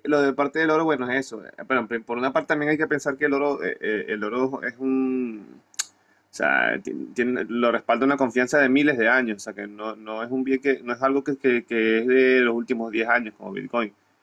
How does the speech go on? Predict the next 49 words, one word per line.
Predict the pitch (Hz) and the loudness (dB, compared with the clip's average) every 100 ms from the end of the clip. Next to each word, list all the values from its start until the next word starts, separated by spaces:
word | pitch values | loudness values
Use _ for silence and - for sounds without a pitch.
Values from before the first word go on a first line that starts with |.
| _ _ | _ _
Eso | 113 120 | -6 0
por | 131 | 4
viéndolo | 127 123 131 | 4 4 4
desde | 127 | 2
el | |
punto | 110 120 127 | -2 0 4
de | |
vista | 131 139 131 | 4 4 2
de | - | 2
la | 110 | 0
parte | 110 117 135 | 2 0 -2
positiva | 131 131 - 123 127 | -8 -8 -4 0 0
del | 110 | 0
oro, | 110 98 _ _ _ | -2 -6 _ _ _
o | |
sea, | - 101 | -18 -16
que | 101 | -14
sigue | 104 110 | -8 -6
siendo | 117 127 131 | -4 -2 -2
una | 127 | -2
reserva | 123 127 120 | -2 -2 -2
de | 123 | 0
valor, | 117 117 131 - _ _ _ _ | 2 0 -2 -6 _ _ _ _
a | - 123 | 0 2
pesar | 123 117 123 | 2 2 4
de | 143 151 | 4 4
que, | 160 143 - | 4 2 0
eh, | 120 120 120 | 2 2 2
se, | 127 135 | -2 -2
se | 131 - | -4 -4
esté | 123 127 127 | -2 0 0
especulando | 135 156 143 139 151 | 0 -2 -2 0 -2
muchísimo | 143 - - 160 156 | -4 -6 -4 -4 -4
y | 131 | -6
que | 127 | -6
se, | 131 127 | -6 -8
y | - | -10
que | 117 120 | -10 -10
se | - | -8
esté | 123 | -6
manipulando | 127 143 135 127 131 | -2 0 0 0 0
muchísimo | 143 139 143 147 | -2 -4 -4 -2
el | 131 | -2
precio | 123 131 160 156 - _ _ | 0 -2 -2 -6 -6 _ _
con | - 123 | -6 -2
este | 123 | 0
tipo | 131 139 139 | 0 0 2
de | 127 | 0
noticias | 110 110 135 - - | -2 0 0 0 -12